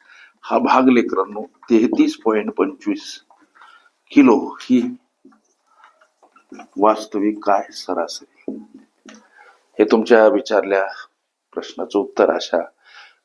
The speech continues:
पद्धतीच्या अनेक संभाव्य प्रश्नांचा सराव करायचा असेल, खरंच तुम्ही कुठली स्पर्धा परीक्षा देत असाल, लेकरांनो,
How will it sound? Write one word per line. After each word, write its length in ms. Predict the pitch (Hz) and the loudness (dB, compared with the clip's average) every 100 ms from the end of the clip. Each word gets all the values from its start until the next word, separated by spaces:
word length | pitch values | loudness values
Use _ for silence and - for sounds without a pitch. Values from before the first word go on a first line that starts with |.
| - | -8
पद्धतीच्या 560 | 95 98 - 113 117 107 | -6 -6 -8 0 2 4
अनेक 300 | 92 101 - | 2 -2 -4
संभाव्य 500 | 90 85 82 95 98 | -10 -10 -6 -4 -4
प्रश्नांचा 640 | - - 92 92 90 95 | -6 -14 -8 -8 -4 -6
सराव 420 | - 85 85 82 82 _ _ _ _ _ _ _ _ - | -4 0 0 0 -6 _ _ _ _ _ _ _ _ -2
करायचा 360 | 90 90 95 | 2 2 2
असेल, 280 | 95 - 104 104 | 0 -2 -6 -6
खरंच 260 | 98 98 - | -6 -6 -6
तुम्ही 160 | - 101 | -16 -8
कुठली 320 | 95 90 101 | -8 -6 -10
स्पर्धा 360 | - 92 85 | -4 -2 0
परीक्षा 420 | 87 90 80 - 98 | -2 -2 -8 -4 -2
देत 220 | 90 80 | -2 -2
असाल, 280 | 85 - 85 | -4 -4 -6
लेकरांनो, 520 | 78 - 85 82 - | -6 -6 -6 -6 -14